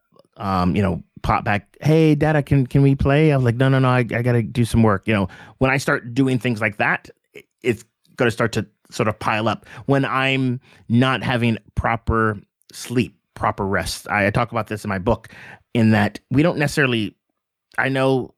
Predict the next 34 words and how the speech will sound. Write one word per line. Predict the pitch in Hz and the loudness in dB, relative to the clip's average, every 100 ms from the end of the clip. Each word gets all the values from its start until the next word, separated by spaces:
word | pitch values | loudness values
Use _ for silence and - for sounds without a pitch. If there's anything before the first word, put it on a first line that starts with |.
| _ _ _ _ _ | _ _ _ _ _
suggested | - 123 113 110 117 - | -2 0 0 0 -2 -2
eight | 110 | -2
hours | 104 101 104 | 2 2 2
or | 107 | 2
whatnot. | 104 101 104 - - _ _ _ _ - | 2 0 -2 -4 -12 _ _ _ _ -6
I'm | 135 175 | -2 0
just | 147 | 0
saying | 135 120 | 0 0
for | 113 120 | 0 -2
the | 104 104 - | -2 -4 -6
amount | 107 117 | -2 0
of | 135 | 0
sleep | 151 | 0
that | 143 104 | -2 0
you | 107 | 0
get, | 117 160 - _ _ - | 0 -2 -8 _ _ -4
is | 170 | -2
it | 208 | 0
restful | 120 110 120 - 101 | 0 0 0 -4 -8
sleep? | - 87 - - - _ _ - - | -12 -16 -18 -20 -20 _ _ -10 -2
Or | 131 | 0
are | 131 135 | 2 2
you | 139 | 2
the | 131 | 2
type | 117 135 135 - - - - | 0 -2 -2 -6 -20 -20 -6
that | 123 110 | -4 -2
the | 131 | -2
battery | 101 123 139 131 117 | -2 0 0 -2 -4
drains | 113 127 139 135 | -6 -4 -2 -2
to | 123 | -2
zero, | 110 131 120 110 104 107 | 2 4 6 4 4 0
you're | 110 | -2
passed | 110 - 131 123 120 | -2 -2 -2 -4 -4
out, | 113 120 - | -2 -4 -6